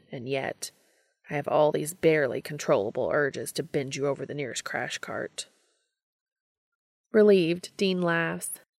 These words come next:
moving their hands to Cass's face so that he can stroke the cut of his jaw before kissing his knuckle. "Normal," he says simply.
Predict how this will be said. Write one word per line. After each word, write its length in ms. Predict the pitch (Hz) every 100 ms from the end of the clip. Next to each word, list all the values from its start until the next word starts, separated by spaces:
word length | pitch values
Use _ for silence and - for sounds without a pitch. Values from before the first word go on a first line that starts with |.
| -
moving 300 | 220 208 196
their 140 | 202
hands 360 | 185 180 147 156
to 100 | 180
Cass's 460 | - 160 - 165
face 320 | - 185 175 -
so 100 | 170
that 120 | 165
he 80 | 160
can 140 | 165
stroke 360 | - 190 170 -
the 100 | 170
cut 280 | - 190
of 60 | 160
his 140 | 156
jaw 360 | - 175 175 160
before 240 | 165 175
kissing 340 | 165 190 - 156
his 160 | 143
knuckle. 480 | 160 160 151 143 156 _ _ _ _ _ _ _ _ -
"Normal," 640 | 180 151 135 131 127 147 _ _
he 160 | 196
says 260 | - 156 139
simply. 580 | - 131 139 135 151